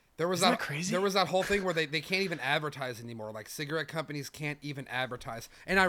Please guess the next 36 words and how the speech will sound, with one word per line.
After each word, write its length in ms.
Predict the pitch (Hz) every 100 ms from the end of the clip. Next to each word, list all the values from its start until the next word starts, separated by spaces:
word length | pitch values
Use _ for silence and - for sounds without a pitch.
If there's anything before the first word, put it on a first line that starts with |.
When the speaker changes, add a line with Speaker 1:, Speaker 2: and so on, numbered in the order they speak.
| 165
Speaker 1:
I 100 | 185
was 200 | 190 156
reading 280 | 196 233 196
up, 120 | 156
I 80 | 151
forget 280 | 165 165 220
exactly 400 | 156 170 165 160
what 220 | 156 151
the 60 | 147
legislation 640 | 147 131 - 143 - 135
went, 240 | 135 131 - -
or 140 | 127 127
whatever 320 | 135 135 131
it 60 |
was 200 | 127 127
that 140 | 120 113
went 180 | 123 -
through, 280 | 117 123
but, 180 | 117 120
um, 280 | 117 110 101 _ _ - _ _ _ _ _
so 180 | - 170
pretty 300 | - 220 220
much 420 | 190 185 170 - - _ _ _ _ _ _ _ _ _
at 120 | 175 180
the 120 | 214
end 80 | 208
of 40 |
the 60 | 175
movie, 260 | 180 160
you 120 | 151
know, 160 | 151 170
when, 120 | 170
like, 140 | 160 143
he 100 | 143
gets 260 | 147 -
out 360 | 143 143 151